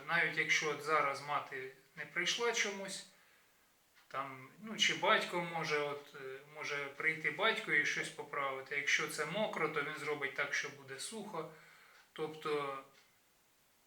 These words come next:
дитина засвоює те, що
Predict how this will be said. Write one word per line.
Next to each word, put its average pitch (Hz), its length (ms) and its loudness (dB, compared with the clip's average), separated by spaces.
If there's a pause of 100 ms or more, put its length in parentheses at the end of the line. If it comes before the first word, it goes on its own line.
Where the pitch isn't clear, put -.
(640)
дитина 175 500 2
засвоює 165 720 2
те, 220 240 4
що 165 520 4